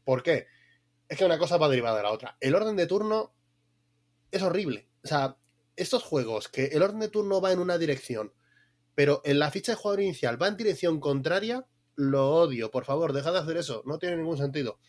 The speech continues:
Antes, lo, fuera de micrófono, lo hemos hablado del Firefly,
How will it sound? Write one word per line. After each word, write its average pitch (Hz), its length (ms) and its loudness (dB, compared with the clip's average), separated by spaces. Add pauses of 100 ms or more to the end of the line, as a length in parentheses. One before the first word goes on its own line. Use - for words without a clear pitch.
(720)
Antes, 139 180 -4
lo, 156 220 -4
fuera 170 160 0
de 165 40 2
micrófono, 170 440 -2
lo 135 140 -2
hemos 143 160 -4
hablado 143 320 0
del 120 260 -2
Firefly, 139 500 -2